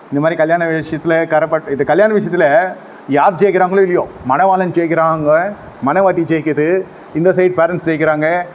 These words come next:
அந்த சைடு பேரண்ட்ஸ் ஜெயிக்கிறாங்களோ இல்லையோ, பாஸ்டர் ஆகிய நான் ஜெயிச்சேன்னு அந்த கல்யாணத்துல, எனக்காக ஜெபம் பண்ணி கொள்ளுங்க, அப்படி ஆயிடும். கல்யாணத்துக்கு ஜெபம் பண்ணுங்கன்னு சொல்றதெல்லாம் போய்,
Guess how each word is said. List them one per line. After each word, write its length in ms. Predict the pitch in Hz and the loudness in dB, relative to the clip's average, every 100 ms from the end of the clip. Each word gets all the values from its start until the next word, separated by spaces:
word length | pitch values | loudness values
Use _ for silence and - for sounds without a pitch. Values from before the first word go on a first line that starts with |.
| - | -12
அந்த 200 | - 180 196 | -6 0 0
சைடு 220 | 185 180 | 0 0
பேரண்ட்ஸ் 240 | 170 165 151 | -2 -2 -4
ஜெயிக்கிறாங்களோ 400 | 156 156 156 165 | 0 0 0 0
இல்லையோ, 260 | 156 131 - - - | 0 -2 -4 -18 -2
பாஸ்டர் 340 | 151 - 180 | -2 0 -2
ஆகிய 160 | 165 160 | 0 0
நான் 200 | 151 160 | 0 0
ஜெயிச்சேன்னு 340 | 170 160 160 | -2 -2 -2
அந்த 120 | 147 135 | -2 0
கல்யாணத்துல, 500 | 139 139 131 98 - - - - - - | 0 -2 -4 -8 -12 -18 -20 -20 -20 -8
எனக்காக 380 | 139 165 170 170 | -4 0 0 0
ஜெபம் 240 | 156 165 165 | 0 0 0
பண்ணி 200 | 156 151 | -2 -2
கொள்ளுங்க, 380 | 147 143 117 - - - - - - - - - - | 0 0 -2 -8 -18 -20 -20 -20 -20 -18 -18 -12 -8
அப்படி 300 | - 156 175 | -4 0 2
ஆயிடும். 320 | 185 175 123 - - - | 2 0 -4 -12 -20 -4
கல்யாணத்துக்கு 580 | 175 226 233 233 226 208 | 0 2 0 0 0 2
ஜெபம் 260 | 220 233 | 2 2
பண்ணுங்கன்னு 400 | 226 220 214 208 | 0 0 0 2
சொல்றதெல்லாம் 420 | 196 226 220 190 | 2 2 2 0
போய், 280 | 180 208 180 | 2 2 0